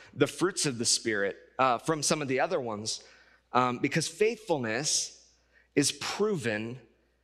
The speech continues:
over time. You know, uh,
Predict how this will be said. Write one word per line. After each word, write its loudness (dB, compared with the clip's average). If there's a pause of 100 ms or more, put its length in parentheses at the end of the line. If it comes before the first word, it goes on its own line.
(520)
over 4
time. 0 (2500)
You 4
know, 4
uh, -2